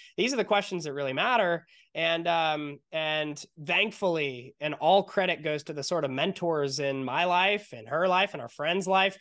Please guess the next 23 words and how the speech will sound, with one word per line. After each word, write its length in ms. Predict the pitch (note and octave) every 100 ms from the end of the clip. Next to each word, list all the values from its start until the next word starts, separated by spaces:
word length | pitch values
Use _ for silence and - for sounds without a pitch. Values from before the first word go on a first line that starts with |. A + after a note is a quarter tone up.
| - - _
that 160 | D3+ C#3+
cared 240 | G#3 A3+
about 200 | A3 G3+
us 220 | G3 F#3+ F#3
enough 460 | D3+ F3 G3 -
to 140 | - D3
kind 240 | - G#3+
of 40 | A#3
be 120 | G#3+
harsh 280 | G#3 A#3 A3
on 100 | E3+
us, 160 | C#3
to 120 | -
say, 240 | C#3+ E3 D#3
"Hey, 360 | F3 G#3 C#3+ - _
whatever 260 | - D3+ A#3
your 140 | C4
generation 680 | G#3+ F#3 G#3+ G#3+ G#3 A3 A3
is 80 | E3+
doing, 400 | C#3+ F#3+ F#3 C#3
they're 140 | C3+
missing 400 | C3+ E3 - F#3+
it. 160 | C3+